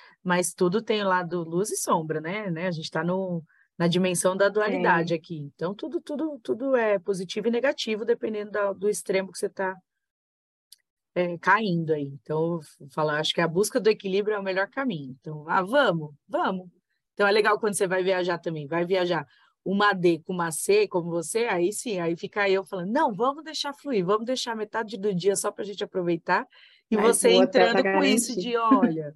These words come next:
Speaker 1: mas a gente sabe onde vai comer e dormir, né? É o ba-, é o básico. <laughs>
Speaker 2: Pelo menos isso.
Speaker 1: Sim.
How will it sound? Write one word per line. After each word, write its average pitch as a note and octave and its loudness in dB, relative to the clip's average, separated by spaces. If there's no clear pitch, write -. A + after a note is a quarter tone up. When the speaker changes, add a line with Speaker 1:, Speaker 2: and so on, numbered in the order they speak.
Speaker 1:
mas E3 -4
a E3+ 0
gente E3 -4
sabe E3+ -2
onde F3 -2
vai F3 2
comer F3+ 2
e E3 -4
dormir, C#4 -2
né? E3+ -6
É E3 -6
o F#3 -6
ba-, G#3+ -6
é G#3+ 4
o A#3+ 4
básico. G3 0
<laughs> C4+ -2
Speaker 2:
Pelo A#3 8
menos C4 4
isso. - 0
Speaker 1:
Sim. A3+ 2